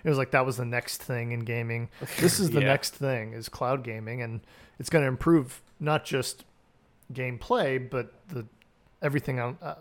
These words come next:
Speaker 1: you know, on a full, like, new field.
Speaker 2: Yeah.
Speaker 1: And I think it's exciting, and I'm excited to see what's next.
Speaker 2: Absolutely.
Speaker 1: All right, why don't you take us home? Uh,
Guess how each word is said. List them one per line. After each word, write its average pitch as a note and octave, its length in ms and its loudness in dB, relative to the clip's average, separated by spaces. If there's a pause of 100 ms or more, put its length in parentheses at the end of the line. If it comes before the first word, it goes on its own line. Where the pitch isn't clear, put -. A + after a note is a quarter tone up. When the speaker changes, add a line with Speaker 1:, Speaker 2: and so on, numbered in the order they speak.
(120)
Speaker 1:
you C#3+ 120 -2
know, B2 100 0
on A#2 80 -2
a A#2 60 -4
full, C3 320 0
like, A#2 200 -2 (120)
new C3+ 200 0
field. A#2+ 500 -4 (500)
Speaker 2:
Yeah. B2+ 360 4
Speaker 1:
And A#2+ 260 -2 (360)
I - 60 -10
think E3+ 140 2
it's - 100 -2
exciting, A2 500 0
and A#2+ 100 -6
I'm A#2+ 260 -6
excited B2 280 -2
to A#2 80 -4
see - 140 -6
what's - 180 -10
next. A#2 360 -14 (500)
Speaker 2:
Absolutely. G#2 680 -4 (1040)
Speaker 1:
All D3 80 -12
right, G#3 120 -4
why B2+ 120 -8
don't C3+ 180 -6
you D3+ 60 -10
take D3+ 200 -2
us - 140 -4
home? D#3+ 340 -2
Uh, C#3 440 0